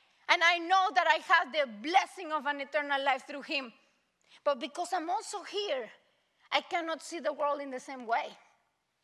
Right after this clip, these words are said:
I cannot react to the world, and I shouldn't react to the world in the same way that other people.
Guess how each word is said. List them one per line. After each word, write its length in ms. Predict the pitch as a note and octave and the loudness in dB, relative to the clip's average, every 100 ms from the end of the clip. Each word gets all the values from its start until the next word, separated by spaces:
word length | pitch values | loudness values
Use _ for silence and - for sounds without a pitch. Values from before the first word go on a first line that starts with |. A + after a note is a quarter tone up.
| _ - | _ -2
I 80 | C#4+ | 0
cannot 500 | - F#4 F4 F#4 - | 2 0 2 0 0
react 760 | D4 E4+ D#4+ E4+ E4 F#4+ - - | -4 -6 -2 2 4 2 -2 -10
to 120 | E4 | -6
the 140 | B3+ | -4
world, 420 | A#3 D4 D4 D4+ D4+ - - | 0 2 4 2 -2 -8 -4
and 160 | D4 | 0
I 80 | D4+ | 0
shouldn't 580 | C#4+ - G4 A#4+ G#4 D4+ | -2 -4 -4 -2 -2 -2
react 480 | D#4 D4 E4 F4+ - | -2 2 2 0 -6
to 80 | C#4+ | -12
the 200 | C#4 A3 | -10 -2
world 360 | C#4 C#4 B3 - - - | 0 2 0 -8 -20 -12
in 120 | C4+ | -8
the 100 | B3+ | -6
same 300 | B3+ D4+ C#4 | -8 -8 -4
way 220 | B3+ C#4 | -2 -2
that 160 | B3+ A#3+ | -2 -4
other 240 | B3+ A#3+ | -4 -6
people. 440 | A#3 C#4+ B3 B3 | -10 -12 -8 -8